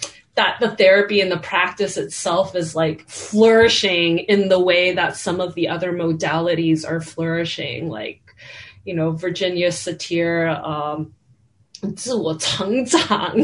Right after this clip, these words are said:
you know, like, there's a, a lot of activities based in her ideas that are just for personal growth that are, that, that are much more popular.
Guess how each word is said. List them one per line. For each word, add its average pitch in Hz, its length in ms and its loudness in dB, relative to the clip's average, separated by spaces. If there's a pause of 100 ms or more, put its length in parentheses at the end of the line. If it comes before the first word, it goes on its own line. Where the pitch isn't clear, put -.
you 302 320 4
know, 226 220 4
like, 208 280 4
there's 208 260 2
a, 196 240 4 (400)
a 185 80 2
lot 185 240 0
of 185 60 -2
activities 175 640 -2
based 160 280 -4
in 180 120 -8
her 165 240 -2
ideas 165 480 0
that 156 100 0
are 156 100 0
just 160 200 -8
for 180 120 -6
personal 170 420 -2
growth 175 340 -2
that 185 160 2
are, 170 200 2 (480)
that, 208 280 0
that 202 280 0
are 208 340 4
much 277 300 2
more 196 160 4
popular. - 880 -6